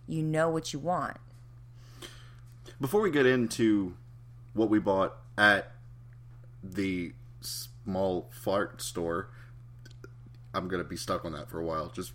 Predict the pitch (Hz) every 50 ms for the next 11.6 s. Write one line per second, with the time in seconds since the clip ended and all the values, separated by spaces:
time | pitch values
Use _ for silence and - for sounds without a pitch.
0 | - - - - 85 82 85 85 85 - - - - - - - - 104 107 110
1 | 110 110 135 156 - 202 208 196 190 160 151 156 143 135 120 107 - 120 117 120
2 | 107 117 113 110 104 98 87 101 104 - - - 101 117 113 113 - - 123 113
3 | 95 117 104 101 95 95 - 76 92 92 - 87 85 85 85 - - - 90 87
4 | 87 85 - - 87 87 85 82 98 95 90 82 - - 90 82 - - - 87
5 | 78 76 73 69 - - - - - - - - - - - - - - - -
6 | - 80 82 80 78 78 76 76 - - - - - - - - - - - -
7 | - 113 - 123 110 113 107 104 113 123 113 - 78 71 - - - - - 104
8 | 104 107 104 101 101 98 95 95 95 - - - - - - - - 107 113 113
9 | 110 101 107 123 123 123 120 117 113 - 120 110 107 101 98 98 95 90 - -
10 | - - - - - - 87 80 - - 62 - - - - - 98 95 - -
11 | - 95 95 104 110 107 107 - - 90 - -